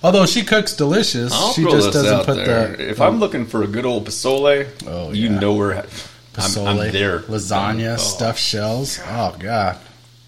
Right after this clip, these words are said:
Speaker 2: So
Speaker 1: She
Speaker 2: good.
Speaker 1: cooks a lot of good stuff,
Speaker 2: Just
Speaker 1: but
Speaker 2: show up.
Speaker 1: usually when I cook, it's, um, no, it's not usual. Just every now and again, I'll, I'll text you next time.
Speaker 2: All right.
Speaker 1: 'Cause
Speaker 2: that's where it needs to be.
Speaker 1: Yep.
Speaker 2: Speaking of another drinker,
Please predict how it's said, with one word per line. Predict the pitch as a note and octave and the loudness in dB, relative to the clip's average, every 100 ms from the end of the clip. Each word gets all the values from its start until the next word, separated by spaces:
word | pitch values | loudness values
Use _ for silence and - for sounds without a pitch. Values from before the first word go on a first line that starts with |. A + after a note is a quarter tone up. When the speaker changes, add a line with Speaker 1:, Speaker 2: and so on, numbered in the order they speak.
| - - - - | -18 -18 -20 -16
Speaker 2:
So | - E3 | -2 0
Speaker 1:
She | |
Speaker 2:
good. | - | 4
Speaker 1:
cooks | D#3 - | 2 4
a | |
lot | C3 A#2+ | 4 4
of | G2 | 2
good | G2+ | -4
stuff, | - G#2+ F#2+ | -6 -6 -6
Speaker 2:
Just | - G#2 | -6 -8
Speaker 1:
but | F#2+ | -4
Speaker 2:
show | |
up. | E3+ | 0
Speaker 1:
usually | A#3+ A#3 | 0 0
when | F#3 D#3 | 0 0
I | C#3+ B2+ | 0 0
cook, | A#2+ G#2+ - - - - - - | -2 -2 -6 -14 -18 -20 -20 -6
it's, | A2+ A2 - - F2+ | -4 -2 -4 -4 -4
um, | A2+ G#2 G2+ F#2+ F#2 - - - - - _ _ _ _ _ - - - - - - - | -2 -2 -2 -4 -8 -14 -20 -12 -12 -12 _ _ _ _ _ -20 -20 -20 -20 -20 -20 -8
no, | G2 F#2+ | -6 -4
it's | - | -4
not | A2 F2 | -6 -6
usual. | F#2 F2+ G2 A2 | -10 -10 -10 -10
Just | A2 C#3 C3+ | -8 -6 -4
every | A2+ G2 | -4 -4
now | F#2+ | -4
and | F#2 | -6
again, | F#2 G2+ | -6 -6
I'll, | C3 D3 | -6 -4
I'll | D3+ | -6
text | D#3 G#2 F#2 G2 | -4 -6 -6 -8
you | |
next | F#2 F2+ | -8 -8
time. | G2+ G2+ - - - | -8 -10 -12 -14 -8
Speaker 2:
All | |
right. | A#2+ G#2+ - - | -8 -8 -14 -16
Speaker 1:
'Cause | - F#2 - - - - _ _ _ _ | -12 -10 -10 -14 -18 -20 _ _ _ _
Speaker 2:
that's | - - | -10 -8
where | B2 | -6
it | |
needs | A2 G#2+ | -6 -6
to | |
be. | G#2 G2+ G2+ - - | -8 -8 -10 -14 -14
Speaker 1:
Yep. | - - _ _ _ _ _ _ _ - _ _ _ - | -14 -16 _ _ _ _ _ _ _ -20 _ _ _ -16
Speaker 2:
Speaking | - G#3 G#3+ G#3 E3+ B2 | -8 -6 -6 -6 -8 -6
of | |
another | B2 A2+ G#2 | -4 -2 -2
drinker, | F#2 F2+ - F#2+ | -2 -4 -6 -12